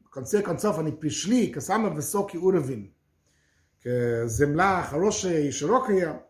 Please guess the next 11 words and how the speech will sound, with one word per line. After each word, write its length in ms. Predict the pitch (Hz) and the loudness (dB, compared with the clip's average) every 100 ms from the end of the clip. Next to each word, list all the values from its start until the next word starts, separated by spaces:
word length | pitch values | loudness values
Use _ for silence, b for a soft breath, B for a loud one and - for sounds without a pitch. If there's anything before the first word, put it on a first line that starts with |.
| _ _ _ _ _ | _ _ _ _ _
тем 240 | - 160 139 | -2 0 4
более 360 | 254 269 214 | 4 6 4
мы 240 | 180 240 233 | 4 2 0
сегодня, 880 | - 170 165 226 170 156 131 120 _ _ _ _ _ _ _ b b b b b | -4 -4 0 0 0 -4 -4 -8 _ _ _ _ _ _ _ b b b b b
где 200 | 117 160 | 0 2
мы 160 | 170 202 | 6 6
уже 220 | 180 170 | 6 2
находимся 1000 | 160 202 190 170 - 160 143 135 120 - | -2 -4 -4 -4 -6 -4 -4 -4 -8 -4
после 300 | 233 233 220 | -2 0 -2
дарования 520 | 175 180 165 180 175 | 0 0 2 0 0
Тора, 640 | - 165 156 147 131 - | 0 0 2 2 -2 -6